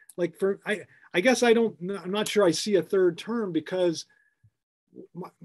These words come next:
the point would be that, that, that non-belonging is inherently anti-capitalist. Like, I think, and, and, and, and, and the, the,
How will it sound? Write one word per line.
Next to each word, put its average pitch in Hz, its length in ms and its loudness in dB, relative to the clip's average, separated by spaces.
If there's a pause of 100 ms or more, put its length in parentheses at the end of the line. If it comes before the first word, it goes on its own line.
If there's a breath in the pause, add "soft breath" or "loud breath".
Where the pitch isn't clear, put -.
(100)
the 165 100 -8
point 240 260 -2
would 196 160 0
be 226 180 2
that, 180 340 0
that, 185 200 -8 (120)
that 165 220 -10
non-belonging 202 640 4
is 214 240 2
inherently 185 560 2
anti-capitalist. 180 960 -4
Like, 180 160 4
I 196 100 6
think, 220 240 -2
and, 185 120 -4
and, 185 280 -6
and, 196 160 -2
and, 175 260 -4 (420 soft breath)
and 190 260 -2
the, 190 220 4 (160)
the, 170 140 0